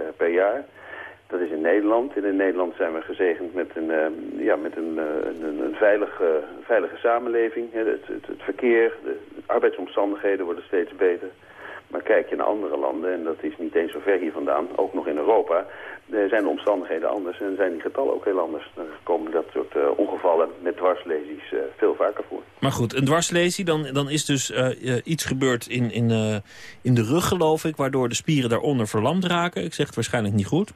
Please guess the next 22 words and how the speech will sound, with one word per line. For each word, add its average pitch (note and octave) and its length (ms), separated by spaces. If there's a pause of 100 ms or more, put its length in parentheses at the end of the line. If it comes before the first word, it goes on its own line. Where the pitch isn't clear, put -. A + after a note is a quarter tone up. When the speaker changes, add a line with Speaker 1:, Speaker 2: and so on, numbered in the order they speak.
(160)
Speaker 1:
Ja, D#3 340
nee, F3 260
dat D3+ 120
is C#3+ 140 (120)
eigenlijk A#2 300
heel A#2 160
correct. G2 340 (300)
Wat C3 140
er - 60
gebeurt C#3+ 380
is A#2 160
dat, A#2 200
eh, - 60
de G#2+ 420
verbinding A#2 600 (340)
tussen B2 340
hoofd C3 420 (320)
en A#2+ 180
ledematen, A2+ 680
hè, A#2 100
de A2 160
hersenen, G#2+ 540